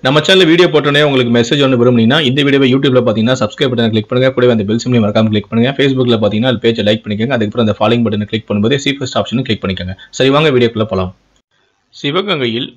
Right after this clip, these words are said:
புதுமண பெண்ணை பாலியல் பலாத்காரம் செய்த பாஜக கட்சி கலை மற்றும் கலாச்சார பிரிவு மாவட்ட தலைவரை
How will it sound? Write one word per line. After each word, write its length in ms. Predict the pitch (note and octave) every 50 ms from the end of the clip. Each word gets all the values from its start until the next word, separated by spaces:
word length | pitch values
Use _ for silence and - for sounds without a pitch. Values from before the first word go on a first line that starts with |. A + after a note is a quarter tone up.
| _
புதுமண 380 | - D#3+ F3+ G3+ G3+ F#3+ F#3 F3
பெண்ணை 460 | D#3 - B2+ B2 A#2 A2 B2 - - -
பாலியல் 360 | A2+ A#2+ C3+ D#3+ F3+ F3+ E3 C#3+
பலாத்காரம் 500 | C#3+ C#3 C#3 C#3 C3 C3 B2+ B2 A#2+ A#2
செய்த 480 | - A2 G#2+ G#2+ A2 C3 - - _ _
பாஜக 480 | A#2+ B2+ D#3 D#3+ E3 D#3+ D3+ D3+ C3+ A#2+
கட்சி 340 | - A#2+ A2+ - - B2
கலை 300 | B2+ - A#2 A#2+ C#3+ E3
மற்றும் 460 | D3+ C3+ A#2+ A2+ - - A2+ - - -
கலாச்சார 540 | - A#2+ B2 D3+ D#3+ D#3 - D3 C3+ C3
பிரிவு 360 | A#2+ - A#2+ A#2 B2 C3 C3+ A#2+
மாவட்ட 400 | A2+ G#2+ A2+ A#2+ A#2+ A2 A2 G#2
தலைவரை 520 | - G2+ G#2+ A#2+ A#2 G2+ G2+ G#2 - -